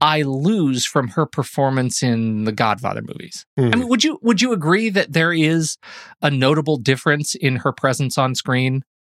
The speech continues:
Speaker 1: between these two families?
Speaker 2: Well, yeah. I mean, it's obviously a different type of story. Um,
Speaker 1: Right.
Speaker 2: in this particular case, I feel, um, <sighs> it's an interesting comparison. I hadn't really thought about it. I guess in the Godfather films, I feel that,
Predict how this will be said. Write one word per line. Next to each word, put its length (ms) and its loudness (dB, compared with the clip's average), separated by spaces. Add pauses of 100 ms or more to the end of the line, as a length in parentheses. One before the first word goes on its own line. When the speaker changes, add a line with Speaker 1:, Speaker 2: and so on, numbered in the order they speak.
(240)
Speaker 1:
between 320 2
these 180 0
two 380 0 (720)
families? 380 0
Speaker 2:
Well, 100 4
yeah. 220 4
I 80 2
mean, 140 2
it's 180 0
obviously 360 2
a 40 0
different 320 -2
type 240 0
of 80 -6
story. 440 -6 (140)
Um, 500 -2
Speaker 1:
Right. 460 -2
Speaker 2:
in 200 2
this 180 2
particular 500 2
case, 420 0
I 140 0
feel, 640 0
um, 540 -4 (240)
<sighs> 440 -18 (380)
it's 220 0
an 260 0
interesting 460 0
comparison. 480 -2
I 80 -4
hadn't 240 -2
really 260 -2 (100)
thought 300 0
about 220 -2
it. 80 -2
I 80 0
guess 240 0
in 60 0
the 80 2
Godfather 500 0
films, 480 -2
I 140 2
feel 400 2
that, 420 0